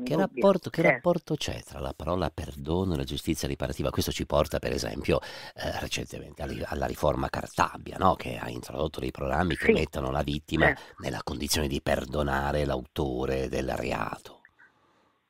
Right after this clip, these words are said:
Speaker 2: Quantomeno
Speaker 1: E ovviamente, mi scusi se la
Speaker 2: cominciare un
Speaker 1: interrompo,
Speaker 2: dialogo,
Speaker 1: non,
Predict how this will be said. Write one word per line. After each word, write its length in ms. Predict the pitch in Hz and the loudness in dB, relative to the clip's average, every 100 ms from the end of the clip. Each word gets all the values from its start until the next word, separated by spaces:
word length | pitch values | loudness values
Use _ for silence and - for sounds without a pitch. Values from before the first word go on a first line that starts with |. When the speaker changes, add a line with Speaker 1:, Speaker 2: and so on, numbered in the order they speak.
| _ _ _ | _ _ _
Speaker 2:
Quantomeno 480 | 101 92 147 101 | 4 6 8 10
Speaker 1:
E 60 | 101 | 12
ovviamente, 520 | 107 139 104 139 139 | 12 10 12 10 10
mi 80 | 104 | 10
scusi 280 | - 113 107 | 8 8 10
se 100 | 104 | 10
la 60 | |
Speaker 2:
cominciare 260 | 98 101 123 | 10 10 10
un 80 | 101 | 12
Speaker 1:
interrompo, 260 | 127 127 113 92 | 10 12 10 10
Speaker 2:
dialogo, 40 | |
Speaker 1:
non, 180 | 92 98 | 8 8